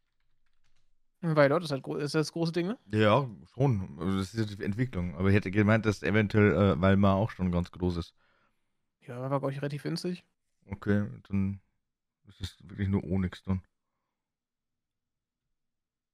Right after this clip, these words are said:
Speaker 1: Walmer ist groß. Oh, doch so, zwei Meter rum.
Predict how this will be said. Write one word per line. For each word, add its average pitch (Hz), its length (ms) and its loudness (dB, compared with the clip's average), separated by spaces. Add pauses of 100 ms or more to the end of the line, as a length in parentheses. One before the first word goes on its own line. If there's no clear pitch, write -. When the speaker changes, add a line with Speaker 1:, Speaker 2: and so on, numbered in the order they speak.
(800)
Speaker 1:
Walmer 220 680 4
ist 160 320 -2
groß. 220 920 0 (800)
Oh, 330 100 -4
doch 302 160 -2
so, 156 300 0
zwei 170 180 -2
Meter 180 200 0
rum. 160 380 -2